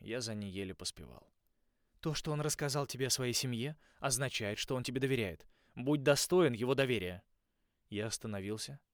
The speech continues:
Она ушла на два шага вперед, на четыре, на сто шагов.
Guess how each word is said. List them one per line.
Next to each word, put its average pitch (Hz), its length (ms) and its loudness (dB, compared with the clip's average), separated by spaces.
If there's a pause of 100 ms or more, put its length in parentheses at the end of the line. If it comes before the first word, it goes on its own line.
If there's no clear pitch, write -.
Она 110 240 -6
ушла 113 260 -2
на 101 140 -4
два 90 140 -6
шага 90 280 -8
вперед, 135 400 -6 (560)
на 90 140 -10
четыре, - 480 -10 (520)
на - 140 -12
сто - 220 -8
шагов. 92 340 -10